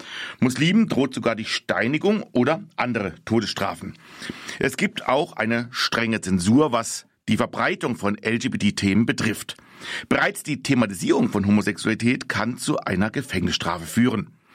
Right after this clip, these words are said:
Wurde im Vorfeld der W M eine Lockerung der Bestimmungen versprochen, wurde dies aber zuletzt wieder zurückgenommen. Und wer vielleicht doch etwas Hoffnung gehabt haben könnte, dass diese harte Linie vielleicht gelockert würde,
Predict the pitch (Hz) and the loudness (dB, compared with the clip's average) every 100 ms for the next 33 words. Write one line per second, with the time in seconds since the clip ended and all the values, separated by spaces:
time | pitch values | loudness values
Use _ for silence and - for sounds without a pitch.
0 | - - - - - - - 170 262 233 | -18 -14 -12 -14 -16 -6 4 4 4 2
1 | 170 175 175 190 170 117 113 127 165 120 | 2 2 2 0 0 -2 -2 -2 0 0
2 | 113 101 151 - 123 113 101 131 123 110 | 2 4 2 2 2 2 2 2 4 4
3 | 98 95 92 - - 123 147 156 156 - | 0 -2 -4 -2 -2 0 2 0 0 -16
4 | - - 147 127 123 123 117 127 107 98 | -6 2 2 2 0 2 0 0 0 0
5 | - - - 104 131 156 _ - 135 135 | -2 -8 0 2 2 0 _ 0 0 0
6 | 117 98 90 - - 113 104 - - - | -2 0 -2 -6 0 2 2 -2 -14 -10
7 | - 131 131 123 127 131 208 233 - 127 | 0 0 2 0 0 -2 -2 -2 -4 -6
8 | - 107 123 127 123 98 101 - 98 95 | -4 -2 -4 0 0 2 -2 -2 -4 -4
9 | - - 147 180 208 113 139 156 - - | -4 0 2 2 0 0 -2 -4 -16 -20
10 | - 117 104 117 107 87 92 165 - 113 | -4 -4 0 0 0 0 -2 -2 -2 0
11 | 117 120 98 107 110 - - 92 156 135 | 2 2 0 0 -4 -6 -2 2 2 2
12 | 87 110 160 156 180 | 2 4 4 4 0